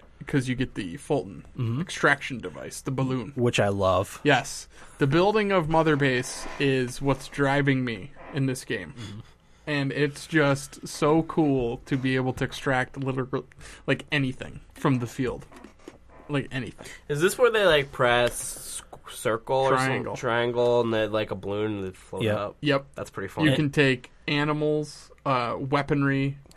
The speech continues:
Speaker 2: I got a sheep and a dog.
Speaker 1: cars.
Speaker 2: Yeah.
Speaker 1: I got a bear.
Speaker 2: I caught a, I, I, I put a bear to sleep, too. Where I put, uh, that was, like, the last thing I did when I was playing. I was finishing up a mission, and a bear came along, and I had to shoot it, like, ten times with my
Speaker 1: Oh, yeah.
Speaker 2: tranquilizer.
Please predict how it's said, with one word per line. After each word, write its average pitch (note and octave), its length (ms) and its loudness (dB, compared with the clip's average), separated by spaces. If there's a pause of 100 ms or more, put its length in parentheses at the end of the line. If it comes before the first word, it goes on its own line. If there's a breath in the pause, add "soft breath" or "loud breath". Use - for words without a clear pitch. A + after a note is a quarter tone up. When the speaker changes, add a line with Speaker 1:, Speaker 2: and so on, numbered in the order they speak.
Speaker 2:
I A2+ 80 -8
got G#2 160 2
a G2+ 40 -2
sheep A#2 340 0
and G#2+ 80 2
a - 40 4
dog. D3+ 80 4
Speaker 1:
cars. C#3 520 4
Speaker 2:
Yeah. - 80 -2
Speaker 1:
I D3 80 2
got D3+ 120 4
a C3 40 0
bear. C3 520 -2 (640 loud breath)
Speaker 2:
I C3 140 6
caught D#3 220 6
a, - 20 8
I, D3+ 220 6 (120)
I, C3+ 280 2
I B2 140 4
put C3 140 2
a G#2+ 40 0
bear G2 180 0
to F#2+ 60 -2
sleep, F#2+ 260 -6
too. A#2+ 160 2
Where G#2 140 2
I A2 80 4
put, A#2 180 -8
uh, G#2 380 2
that A#2+ 140 4
was, A#2+ 140 4
like, A2+ 280 2
the A2 80 0
last G#2+ 320 0
thing G#2 120 -4
I G2+ 100 -2
did G2 280 -2 (440 loud breath)
when G#2 80 -4
I G2 40 2
was G2 60 0
playing. A2+ 200 4
I G#2 40 2
was G#2+ 120 2
finishing A2+ 400 -2
up G#2+ 120 -2
a G#2 60 0
mission, G2+ 320 -4
and F#2+ 100 -4
a F#2 40 -6
bear F#2+ 200 -2
came F#2+ 220 -6
along, F#2 320 -4
and F#2+ 80 -8 (440 loud breath)
I - 40 -6
had A#3 100 4
to B3 60 0
shoot B3 180 2
it, G#3 40 4
like, D#3 180 4
ten C#3+ 180 4
times B2 300 2
with G2 100 -6
my F#2+ 80 -2
Speaker 1:
Oh, D3+ 60 4
yeah. D#3+ 60 6
Speaker 2:
tranquilizer. G2 600 2